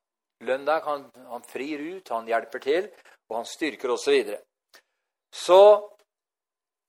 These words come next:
og denne troen kaller, eh, kaller annen Peter en en for dyrebar,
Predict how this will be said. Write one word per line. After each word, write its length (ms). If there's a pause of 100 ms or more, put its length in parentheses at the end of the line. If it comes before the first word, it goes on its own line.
(1040)
og 120
denne 260
troen 480 (240)
kaller, 320 (240)
eh, 320
kaller 380
annen 240
Peter 420 (640)
en 320
en 240
for 160
dyrebar, 720